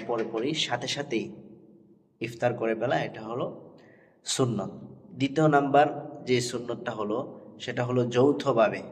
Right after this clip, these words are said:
ইফতার করা। একা একা ইফতার করা, এ বিষয়টা উচিত নয়। হাদিসের মধ্যে এসেছে, যেই ব্যক্তি কোনো রোজাদার ব্যক্তিকে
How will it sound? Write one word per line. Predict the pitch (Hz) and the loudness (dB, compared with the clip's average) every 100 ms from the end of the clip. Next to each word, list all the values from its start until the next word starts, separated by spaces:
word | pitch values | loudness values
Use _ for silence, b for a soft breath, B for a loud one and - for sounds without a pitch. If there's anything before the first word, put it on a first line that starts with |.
| - 113 | -10 -8
ইফতার | 113 - 117 107 101 - | -8 0 6 6 6 2
করা। | 104 95 90 - - - - - _ _ _ - | -2 -2 -4 -14 -20 -20 -20 -20 _ _ _ 2
একা | 123 123 135 | 4 8 8
একা | 131 131 | 8 4
ইফতার | 120 123 - 131 | 2 0 2 4
করা, | 123 120 139 - - - - 113 | 4 4 4 2 -6 -16 -12 -4
এ | 120 | -2
বিষয়টা | 117 117 117 120 127 139 - - - - | 0 -2 -2 4 4 4 -4 -14 -18 -10
উচিত | 139 131 147 - | -6 0 0 0
নয়। | 110 101 101 - - - - - - - | -2 -2 -4 -12 -18 -20 -20 -20 -12 0
হাদিসের | 120 131 131 131 | 2 2 2 0
মধ্যে | 127 127 | 0 2
এসেছে, | 120 131 123 151 | 0 0 -2 -2
যেই | 127 135 139 | 2 4 6
ব্যক্তি | 139 143 - 110 131 - B B - | 4 -2 -2 -2 -2 -6 B B -8
কোনো | 117 123 117 | 0 2 4
রোজাদার | 117 120 131 120 127 120 | 2 8 8 10 6 6
ব্যক্তিকে | 120 - - 127 123 135 156 | 0 -6 -6 -4 0 -2 -2